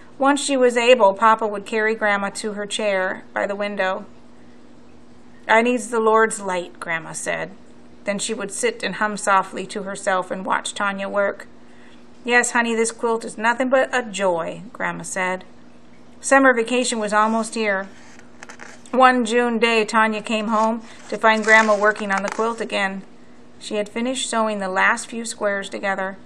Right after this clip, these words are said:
The stuffing was in place, and she was already pinning on the backing. "Grandma!" Tanya shouted. Grandma looked up. "Hush, child, it's almost time to do the quilting on these patches. But first, I have some special finishing touches."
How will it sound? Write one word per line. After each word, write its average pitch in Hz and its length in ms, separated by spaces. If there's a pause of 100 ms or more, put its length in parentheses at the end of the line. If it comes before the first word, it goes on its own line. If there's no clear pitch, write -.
(340)
The - 60
stuffing 214 480
was 202 180
in 214 140
place, 190 480 (640)
and 185 120
she 220 140
was 196 240 (120)
already 208 420
pinning 196 380
on 185 260
the 190 80
backing. 175 600 (400)
"Grandma!" 302 640
Tanya 214 360
shouted. 190 560 (440)
Grandma 220 260
looked 208 200
up. 202 180
"Hush, 233 240
child, 214 340
it's 214 140
almost 226 360
time 220 220
to 220 80
do 214 160
the 214 80
quilting 208 440
on 185 140
these 180 160
patches. 196 680 (800)
But - 160
first, 208 420 (460)
I 185 100
have 196 220
some 196 140
special 202 420
finishing 196 440
touches." 196 560